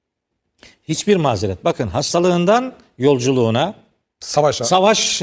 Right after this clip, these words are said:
Speaker 1: yolculuğundan cepheye varıncaya kadar ne, hayatın hiçbir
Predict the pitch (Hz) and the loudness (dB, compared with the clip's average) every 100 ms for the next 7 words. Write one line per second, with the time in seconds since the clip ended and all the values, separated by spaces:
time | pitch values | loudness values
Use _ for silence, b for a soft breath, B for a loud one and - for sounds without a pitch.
0 | 151 156 185 165 185 185 180 185 233 185 | -4 0 2 2 2 2 2 2 2 2
1 | 156 180 - 160 196 151 175 120 113 95 | 0 0 2 2 4 2 0 0 -2 -2
2 | 92 82 104 _ b b b - 165 214 | -6 -8 -10 _ b b b -4 0 4
3 | 214 147 175 202 202 214 165 202 - 226 | 4 4 4 4 4 2 0 -2 -2 0
4 | 240 | 0